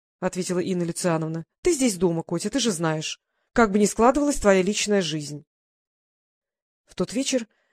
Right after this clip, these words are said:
Глаша себя взяла в руки и кое-как выдержала это чаепитие лишь потому, что в одну прекрасную минуту сказала себе: «Это посторонняя, абсолютно безразличная мне женщина.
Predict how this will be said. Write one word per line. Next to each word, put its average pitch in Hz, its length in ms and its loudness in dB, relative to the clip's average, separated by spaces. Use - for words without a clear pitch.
Глаша 262 340 4
себя 233 260 2
взяла 202 280 2
в 185 80 -2
руки 233 320 -4
и 190 100 -2
кое-как 226 460 0
выдержала 190 420 0
это 190 260 0
чаепитие 185 500 -4
лишь 170 180 -2
потому, 185 420 -2
что - 220 -4
в 196 40 4
одну 208 180 4
прекрасную 220 520 0
минуту 247 260 -2
сказала 190 440 0
себе: 151 380 -6
«Это 233 180 2
посторонняя, 240 640 0
абсолютно 208 520 -2
безразличная 185 640 0
мне 175 160 -2
женщина. 147 540 -8